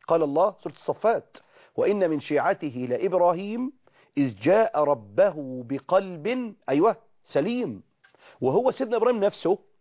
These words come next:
رغم أن ربنا وصف قلبه بالسليم، سيدنا إبراهيم نفسه يجي في مكان تاني ويدعي ويقول، يا سلام، سيدنا إبراهيم أنا أحبه،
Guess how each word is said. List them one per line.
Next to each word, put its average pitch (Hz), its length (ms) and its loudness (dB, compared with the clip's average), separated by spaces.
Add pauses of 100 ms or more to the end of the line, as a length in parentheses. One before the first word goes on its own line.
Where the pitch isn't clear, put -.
(140)
رغم 160 160 2
أن 160 100 0
ربنا 175 280 2
وصف 208 320 0
قلبه 190 380 0
بالسليم، 160 520 -2 (300)
سيدنا 175 260 0
إبراهيم 170 180 2
نفسه 180 240 -2
يجي 160 140 -2
في 139 80 -8
مكان 156 220 -2
تاني 160 160 0
ويدعي 139 340 -2
ويقول، 123 560 -2 (960)
يا 101 80 -6
سلام، 113 340 -2
سيدنا 110 260 -8
إبراهيم 117 220 -2
أنا 110 200 -4
أحبه، 156 300 -4